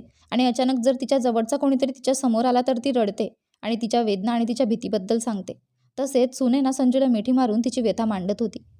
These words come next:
स्वतःच्या चंद्रापेक्षा सुंदर असलेल्या नैनाची ही अवस्था पाहून संजूला आधी स्वतःच सुनैनाचा खूप राग आला, पण सुनैना त्याला काही बोलण्याच्या मनस्थितीत नव्हती, म्हणून त्याने सहजच सुनैनाचे अश्रू पुसले आणि तिचा चेहरा समोर ठेवला. त्याने जेवण घेतले.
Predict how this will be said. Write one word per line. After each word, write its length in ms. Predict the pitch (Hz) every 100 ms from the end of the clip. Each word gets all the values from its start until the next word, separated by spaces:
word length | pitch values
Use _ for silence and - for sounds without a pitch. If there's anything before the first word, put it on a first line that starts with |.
| _ _ _ -
स्वतःच्या 440 | 262 311 349 294
चंद्रापेक्षा 580 | 302 247 277 294 - 311
सुंदर 320 | 277 226 262
असलेल्या 360 | 277 277 277 269
नैनाची 400 | 247 254 254 254
ही 140 | 277
अवस्था 340 | 214 202 -
पाहून 320 | 262 254 220 247
संजूला 400 | 254 226 247 262
आधी 220 | 214 247
स्वतःच 440 | 240 220 254 -
सुनैनाचा 420 | 254 220 226 220
खूप 220 | 247 247 226
राग 240 | 208 196
आला, 160 | 214 196 _ _ _ _ _ 262
पण 100 | 262
सुनैना 460 | 277 240 277 247
त्याला 220 | 240 247 254
काही 240 | 254 247
बोलण्याच्या 400 | 254 254 247 254
मनस्थितीत 480 | 247 226 - 226 233
नव्हती, 320 | 240 196 - - _ _ -
म्हणून 220 | 254 294
त्याने 280 | 320 294 262
सहजच 400 | 285 247 233 277
सुनैनाचे 380 | 269 262 269 294
अश्रू 300 | 247 - -
पुसले 260 | 294 - 220
आणि 200 | 240 233
तिचा 160 | 233 262
चेहरा 300 | 262 240 220
समोर 300 | 247 233 233
ठेवला. 240 | 247 196 - _ _ _ _
त्याने 180 | 233 247
जेवण 320 | 240 214 233
घेतले. 300 | 254 - -